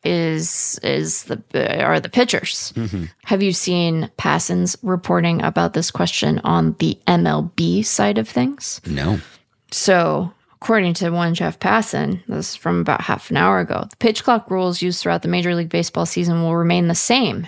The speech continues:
Speaker 1: during the twenty twenty-three postseason.
Speaker 2: Mm-hmm.
Speaker 1: Fifteen seconds with no runners on, twenty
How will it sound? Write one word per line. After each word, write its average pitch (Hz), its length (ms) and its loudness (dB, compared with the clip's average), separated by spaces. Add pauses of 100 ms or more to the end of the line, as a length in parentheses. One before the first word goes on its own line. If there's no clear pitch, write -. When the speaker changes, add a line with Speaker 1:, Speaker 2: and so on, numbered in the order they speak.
(100)
Speaker 1:
during 170 180 0
the 165 80 0
twenty 170 260 0
twenty-three 170 400 -2
postseason. - 720 -2 (420)
Speaker 2:
Mm-hmm. 85 300 0 (340)
Speaker 1:
Fifteen 214 400 2
seconds 180 380 0
with 185 100 0
no 180 120 2
runners 175 300 0
on, 165 280 2
twenty 170 540 2